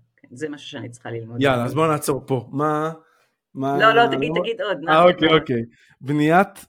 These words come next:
Speaker 2: אומץ לעמוד על שלהם ולשמור על הערך העצמי שלהם כלפי עצמם. למידה,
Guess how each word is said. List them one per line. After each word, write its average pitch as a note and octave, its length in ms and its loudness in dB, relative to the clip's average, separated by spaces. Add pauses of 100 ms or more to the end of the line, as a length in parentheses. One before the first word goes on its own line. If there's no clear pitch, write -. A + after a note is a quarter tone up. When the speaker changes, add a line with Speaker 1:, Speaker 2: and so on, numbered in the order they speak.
Speaker 2:
אומץ F3+ 380 2
לעמוד D3 300 0
על D#3+ 80 0
שלהם C#3 500 0
ולשמור C#3+ 420 0
על C3+ 60 4
הערך C3+ 280 -2
העצמי C3 340 -4
שלהם E3 340 0
כלפי B2 260 -4
עצמם. B2 500 -4 (1300)
למידה, C3 520 2